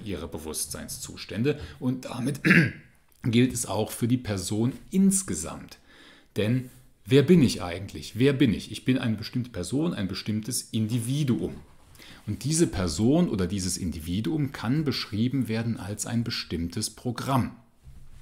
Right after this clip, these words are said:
Das ist eine Idee, die geht zurück auf, äh, einen berühmten amerikanischen Mathematiker und den Begründer der Kybernetik, äh, Norbert Wiener. Der Name ist für amerikanische Ohren vielleicht ein bisschen gewöhnungsbedürftig, aber er vertritt die Idee,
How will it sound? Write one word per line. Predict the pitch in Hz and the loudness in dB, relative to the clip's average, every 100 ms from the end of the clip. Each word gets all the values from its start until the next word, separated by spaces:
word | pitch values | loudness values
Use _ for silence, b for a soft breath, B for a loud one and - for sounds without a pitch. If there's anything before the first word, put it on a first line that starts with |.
| B B B B B B B - - | B B B B B B B -6 0
Das | 107 | 2
ist | 139 151 | 2 4
eine | 123 117 | 4 4
Idee, | 110 110 120 135 | 4 6 8 8
die | 113 | 4
geht | 104 95 | 2 -2
zurück | - 90 117 - - | -2 0 0 0 -4
auf, | 95 92 - | -2 -2 -4
äh, | |
einen | 98 92 101 101 | -4 -2 -4 -4
berühmten | 110 110 135 | 0 0 -2
amerikanischen | 98 90 - 92 90 90 | -4 -6 -4 -4 -4 -4
Mathematiker | 85 85 87 110 139 120 | -2 0 2 2 2 0
und | 95 | 0
den | 87 | -2
Begründer | 85 - 95 | -4 -2 -2
der | 95 85 | -2 -6
Kybernetik, | - 87 92 127 147 - B B | 0 4 6 6 4 0 B B
äh, | 101 101 104 | -4 -4 -2
Norbert | 131 95 95 95 90 | -4 -4 -2 -4 2
Wiener. | 104 117 92 | 8 8 8
Der | 80 | 4
Name | 78 82 85 | -4 -4 -4
ist | - - | -4 -8
für | - 90 87 | -6 -4 -4
amerikanische | 90 87 92 90 - - | -6 -6 -4 -4 -4 -4
Ohren | 92 | -4
vielleicht | 92 80 - | -4 -8 -8
ein | 82 | -8
bisschen | 90 - 80 B B B - | -6 -4 -6 B B B -2
gewöhnungsbedürftig, | 90 156 196 - 156 165 165 - - | 8 8 8 6 4 4 4 2 0
aber | 110 - 131 | -2 -2 4
er | 135 160 | 6 6
vertritt | - 120 - 139 127 110 | 2 -4 -2 -2 -2 -6
die | 98 | -4
Idee, | 101 92 98 127 | -4 2 4 4